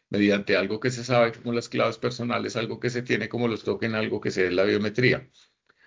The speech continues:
Cuando un tercero burla esos protocolos de autenticación y aciertos de pasar por el cuentaviente, dispone por cualquier medio de los recursos depositados en las cuentas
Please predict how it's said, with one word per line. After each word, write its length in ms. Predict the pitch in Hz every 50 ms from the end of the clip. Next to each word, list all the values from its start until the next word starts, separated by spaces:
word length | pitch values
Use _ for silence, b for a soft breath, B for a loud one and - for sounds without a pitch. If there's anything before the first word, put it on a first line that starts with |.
| b b
Cuando 200 | - 110 107 104
un 60 | 107
tercero 560 | 101 - - 139 135 127 127 143 135 127 127 127
burla 240 | 131 127 127 123
esos 180 | 127 127 123 120
protocolos 560 | - - 120 113 - 95 - 98 98 98 104
de 80 | 107 120
autenticación 760 | 117 120 - 107 98 - 98 - 90 82 - 104 104 104 104
y 40 |
aciertos 440 | 95 87 - 87 82 82 - 117 113 107
de 100 | 117 113
pasar 400 | - 104 101 - 90 85 - -
por 120 | - 113
el 100 | 110 110
cuentaviente, 600 | - 107 101 87 - 87 85 87 87 90 - 113
dispone 360 | 117 104 - - 101 95 98
por 180 | 98 110 - 131
cualquier 340 | 98 87 85 - 92 87 87
medio 240 | 98 101 104 104
de 60 | 113 117
los 180 | 113 107 -
recursos 400 | 92 85 - 95 87 92 107 113
depositados 580 | 113 113 - 110 98 98 95 - 87 85 95 107
en 120 | 117 113
las 120 | 101 95 -
cuentas 500 | - 98 92 80 - 104 110 110 -